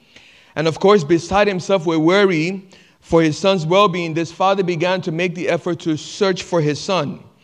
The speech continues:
Eventually, his search took him to Madrid, Spain, and in a final desperate attempt to find his son, this father placed an ad in a local newspaper, and this was what he wrote. "Dear Paco, meet me in front of the newspaper office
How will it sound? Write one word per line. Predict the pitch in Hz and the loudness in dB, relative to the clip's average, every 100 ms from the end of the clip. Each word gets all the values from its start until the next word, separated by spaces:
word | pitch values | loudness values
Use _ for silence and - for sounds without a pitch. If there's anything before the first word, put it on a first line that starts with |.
| _ - _ - | _ -20 _ 0
Eventually, | 165 220 226 226 196 | 2 2 2 -2 -2
his | 170 170 - | 0 -2 0
search | 208 214 - | 0 0 -2
took | 214 214 | -4 -2
him | 202 | -2
to | 180 | 0
Madrid, | 170 151 143 202 - | 2 0 2 0 0
Spain, | - 202 175 139 131 | -2 2 2 0 0
and | 156 165 | 0 -2
in | 165 165 | -2 0
a | 160 | 0
final | 160 - 208 220 190 | -2 0 2 2 2
desperate | 147 196 - 202 175 | 2 0 0 0 0
attempt | 156 208 190 175 | 2 0 0 -2
to | 156 | -6
find | - 208 226 214 | -2 0 0 0
his | 170 151 | -2 -2
son, | - 147 147 147 - - - _ | -2 -4 -4 -12 -20 -20 -20 _
this | 156 175 | 0 2
father | - 214 220 | 4 4 4
placed | 214 196 208 208 190 | -2 0 0 0 -4
an | 170 170 | -4 0
ad | 190 185 | 0 0
in | 165 | -2
a | |
local | 160 180 202 202 | -2 -2 -2 -2
newspaper, | 170 190 190 170 160 156 | -2 -4 -2 -4 0 0
and | - 156 151 | 0 -2 -2
this | 185 190 | -2 -2
was | 170 | -4
what | 147 175 170 - | 0 0 0 -6
he | 170 160 | -4 0
wrote. | 160 135 104 - _ _ _ - 139 | 0 0 -6 -16 _ _ _ -10 -4
"Dear | 131 202 214 | 2 2 2
Paco, | 208 180 165 147 113 - - _ _ _ _ | 0 -2 0 -6 -8 -14 -20 _ _ _ _
meet | 151 170 233 226 | -4 2 2 0
me | 196 156 139 | 0 0 -2
in | 143 156 | -4 -6
front | - 190 | -4 -2
of | 180 | -2
the | 165 | -2
newspaper | 160 190 196 185 190 | -2 -4 -4 -4 0
office | 170 175 180 | 0 0 -4